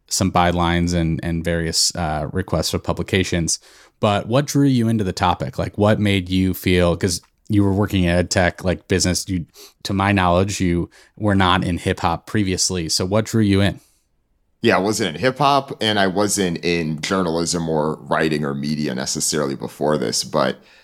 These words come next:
Speaker 2: when I was at Michigan, there was this case study that had came out. It was about Beyonce and her surprise album drop that she had done in twenty thirteen.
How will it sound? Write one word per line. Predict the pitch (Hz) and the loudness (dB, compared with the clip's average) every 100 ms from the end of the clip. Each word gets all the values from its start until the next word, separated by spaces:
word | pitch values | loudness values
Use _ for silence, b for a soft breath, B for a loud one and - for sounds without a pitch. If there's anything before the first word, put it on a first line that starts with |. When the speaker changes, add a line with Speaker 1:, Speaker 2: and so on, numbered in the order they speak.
| b _ - | b _ -8
Speaker 2:
when | 92 95 | -2 0
I | 98 127 | 2 2
was | 123 98 - - | 0 -2 -6 0
at | 101 104 | 2 2
Michigan, | 87 85 - 85 82 76 - b - | 0 -4 -4 -2 -2 -4 -8 b -4
there | 85 | -2
was | 82 78 | -2 -4
this | 78 - - | -4 -4 -4
case | 127 117 | -2 0
study | - 98 90 87 85 - | 0 -2 0 0 -2 -4
that | 92 85 82 | -2 -2 0
had | 82 76 | -4 -4
came | - 95 85 | -2 -2 0
out. | 80 80 78 | -2 -2 -4
It | 78 | -4
was | 80 | -6
about | 78 71 - | -6 -6 -4
Beyonce | 85 95 98 101 92 90 | 0 0 0 0 0 0
and | 80 | -2
her | 78 76 | -4 -4
surprise | - - - 90 85 78 | -4 -6 -2 -2 -2 -2
album | 78 78 78 | -4 -4 -6
drop | 80 80 78 - | -4 -2 -4 -4
that | 69 | -4
she | - 92 87 | -2 -2 0
had | 76 65 | -2 -4
done | 80 73 69 67 | -4 -2 -2 -4
in | 73 - 78 67 65 - _ | -4 -2 0 0 -2 -8 _
twenty | - 98 87 | -6 -2 0
thirteen. | 78 67 - 76 - | 0 -2 -2 -2 -4